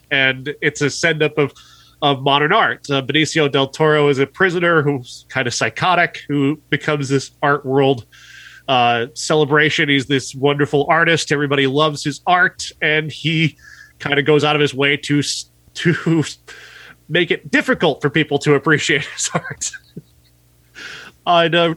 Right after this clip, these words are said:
Adrian Brody plays, uh, one of the, uh, people trying to buy and promote his art, and he, he's,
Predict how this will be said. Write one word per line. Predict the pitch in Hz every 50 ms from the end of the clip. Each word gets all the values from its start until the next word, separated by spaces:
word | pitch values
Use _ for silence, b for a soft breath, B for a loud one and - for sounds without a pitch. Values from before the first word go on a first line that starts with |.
| - -
Adrian | 190 180 165 175 165 156
Brody | 139 165 170 160 156 151
plays, | 147 - 151 151 156 139 135
uh, | 139 127 131
one | 139 139 143
of | 139 120
the, | 123 135 131 123 123
uh, | 120
people | - - 151 151 - 139 127
trying | - 156 143 139 139 123
to | - 131
buy | 107 117 131 131 135 135
and | 135 131 127 113
promote | - - 143 147 175 185 180 151
his | 160 165 143
art, | 160 151 147 147 147 - - - _
and | - 135 127 123 127 123 - B B B B B B B B
he, | 160 147 151 160 143
he's, | 143 175 175 147 -